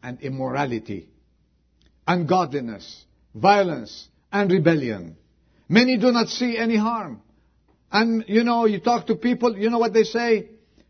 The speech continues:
"Uh, I don't care." And they say, "As long as it doesn't affect me,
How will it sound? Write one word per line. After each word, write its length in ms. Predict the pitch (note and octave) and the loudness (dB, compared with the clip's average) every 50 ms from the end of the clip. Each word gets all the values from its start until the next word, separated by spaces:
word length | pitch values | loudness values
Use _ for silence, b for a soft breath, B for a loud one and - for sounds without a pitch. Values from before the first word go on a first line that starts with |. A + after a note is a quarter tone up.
| _ - | _ -10
"Uh, 280 | - F#3 F#3+ F#3+ F#3 - | -8 -6 -4 -4 -6 -8
I 200 | - G3+ G3+ G3+ | -8 -6 -6 -4
don't 260 | - A3 A3 G#3 - - | -4 -4 -6 -6 -8 -8
care." 340 | F#3+ F3+ F3 F#3 F#3+ F3 _ _ _ _ _ _ _ _ _ _ _ _ _ _ _ _ _ _ _ _ _ _ _ _ _ _ _ _ _ | -6 -6 -6 -6 -8 -12 _ _ _ _ _ _ _ _ _ _ _ _ _ _ _ _ _ _ _ _ _ _ _ _ _ _ _ _ _
And 200 | - F3+ F#3 F3 | -6 -6 0 2
they 100 | G3 F#3+ | 2 2
say, 260 | - - G3+ G3 F#3 | 2 0 -2 -2 0
"As 200 | F#3+ F#3 E3+ C#3+ | 0 0 0 0
long 240 | E3 F#3+ F#3+ F#3+ E3 | 0 -2 -2 -2 -2
as 160 | E3 C#3+ C#3 | -6 -6 -6
it 80 | C#3+ A#2+ | -10 -8
doesn't 340 | - E3+ E3 D#3+ E3 D#3+ D#3+ | -6 -6 -6 -4 -6 -10 -10
affect 420 | D#3 C3+ - - D3+ D3+ - - | -12 -16 -12 -10 -10 -10 -10 -12
me, 280 | A2+ B2+ C3 C3 - | -14 -14 -12 -12 -14